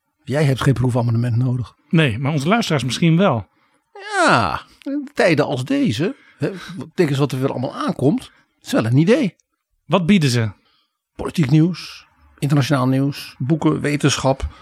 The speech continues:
Speaker 1: Maar ook, eh, natuurlijk, eh, recensies, kunst, media. Dat is eigenlijk van alles. Columnisten, Bert Wagendorp bijvoorbeeld,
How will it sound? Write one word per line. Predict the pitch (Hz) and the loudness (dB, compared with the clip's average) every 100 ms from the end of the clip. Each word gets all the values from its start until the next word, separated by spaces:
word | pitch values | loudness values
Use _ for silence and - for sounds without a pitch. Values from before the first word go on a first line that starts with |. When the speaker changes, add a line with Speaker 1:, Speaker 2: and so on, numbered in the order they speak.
| - _ _ _ | -20 _ _ _
Speaker 1:
Maar | - 151 | -6 0
ook, | 165 139 | 2 2
eh, | - 123 | -2 -4
natuurlijk, | 110 131 120 156 131 - | -4 -8 -4 -4 -4 -10
eh, | - 117 113 113 131 | -14 -10 -8 -2 0
recensies, | - 135 139 - - - - _ _ _ | 2 2 2 -2 -4 -8 -14 _ _ _
kunst, | 147 175 - - - | 0 0 -2 -12 -6
media. | 131 151 156 175 165 _ _ _ _ | 0 0 0 -4 -10 _ _ _ _
Dat | _ 107 | _ -10
is | |
eigenlijk | - 123 117 | -6 -6 -6
van | 110 | -6
alles. | - 170 - _ _ | -6 -10 -16 _ _
Columnisten, | 202 165 143 170 - 247 _ _ _ | 2 6 6 4 0 -6 _ _ _
Bert | 143 123 131 | -6 -2 -2
Wagendorp | - - 170 151 160 | -2 0 2 2 0
bijvoorbeeld, | 139 160 - | -4 -6 -8